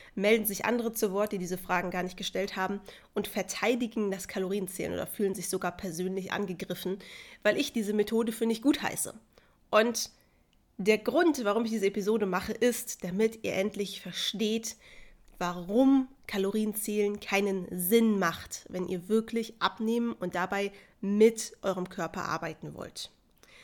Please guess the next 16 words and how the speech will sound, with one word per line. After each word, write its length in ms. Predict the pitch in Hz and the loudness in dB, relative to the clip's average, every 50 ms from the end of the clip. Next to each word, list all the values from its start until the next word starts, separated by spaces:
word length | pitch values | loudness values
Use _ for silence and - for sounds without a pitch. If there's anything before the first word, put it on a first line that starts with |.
| - - - _ _ | -20 -20 -20 _ _
Hört 300 | - 240 247 285 285 - | -2 -2 -2 -2 -4 -6
an 100 | 240 240 | -6 -6
dieser 200 | 240 240 254 247 | -2 -2 -2 -2
Stelle 340 | 233 - - 277 240 247 247 | -2 0 -2 0 2 2 0
bitte 300 | 233 247 233 - 226 190 | 0 -2 -6 -6 -6 -4
ganz 340 | 185 202 214 233 233 - - | -4 -4 -4 -4 -6 -8 -6
genau 240 | - 214 202 202 | -4 -2 -2 -2
hin, 380 | 208 - 247 247 254 254 254 247 214 | -4 -4 -4 -2 -2 -2 -4 -6 -4
was 360 | 196 190 214 220 - - - _ _ _ _ | -2 -2 -2 -2 -4 -6 -6 _ _ _ _
ich 320 | - 220 220 220 - - | -4 -4 -4 -4 -10 -10
behaupte. 600 | _ 214 - - 262 285 285 - - - - - - 185 - _ _ _ _ _ _ _ _ _ _ _ _ _ _ _ _ | _ -8 -2 0 -2 -2 -2 -8 -14 -10 -10 -10 -10 -14 -20 _ _ _ _ _ _ _ _ _ _ _ _ _ _ _ _
Ich 260 | - 262 311 - - | -4 -4 -4 -4 -8
sage, 600 | - - 190 175 175 170 170 - - - 247 427 453 - _ _ _ _ _ _ _ _ _ _ _ _ _ _ _ _ _ _ | -6 -4 -4 -2 -2 -2 -2 -2 -2 -2 -2 -2 -6 -8 _ _ _ _ _ _ _ _ _ _ _ _ _ _ _ _ _ _
Kalorienzählen 1400 | _ - - 220 240 233 226 220 220 254 294 320 330 320 311 - - - - 196 180 180 185 185 196 233 302 320 _ _ _ _ _ _ _ _ _ _ | _ -4 -2 0 0 2 0 2 2 2 4 4 4 2 2 2 0 0 0 -2 -2 -2 -2 -2 -2 -4 -6 -10 _ _ _ _ _ _ _ _ _ _
ist 380 | - 240 226 - - - - - | -2 -2 -2 -2 -6 -10 -12 -16
Bullshit. 760 | - 233 - 247 254 269 254 - - - - - - - - | -16 -4 0 2 2 2 2 0 -2 -4 -4 -8 -12 -14 -14